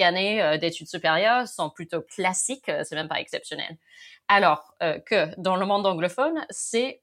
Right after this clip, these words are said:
plutôt, euh, c'est plutôt une exploration. Même la façon que le système éducatif est fait,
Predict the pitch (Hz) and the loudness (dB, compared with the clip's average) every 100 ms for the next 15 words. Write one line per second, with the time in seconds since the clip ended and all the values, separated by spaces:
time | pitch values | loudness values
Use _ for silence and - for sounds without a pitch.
0 | _ - 240 247 - 285 294 302 - - | _ -10 -10 -8 -4 -2 -2 -2 -2 0
1 | 180 170 165 165 165 165 165 165 - 165 | 2 2 2 2 0 0 -2 -6 -8 -12
2 | 165 - 208 269 269 247 170 175 208 - | -12 -12 -10 -6 -4 -4 -4 -4 -6 -4
3 | 208 175 - 170 - _ - - - 208 | 0 0 -2 -10 -14 _ -20 -20 -4 0
4 | 220 202 202 214 196 165 202 - 185 160 | 0 0 -2 -2 -4 -4 -6 -6 -4 -4
5 | 165 160 156 240 285 165 156 240 269 | -4 -10 -8 -8 -6 -6 -4 -2 -2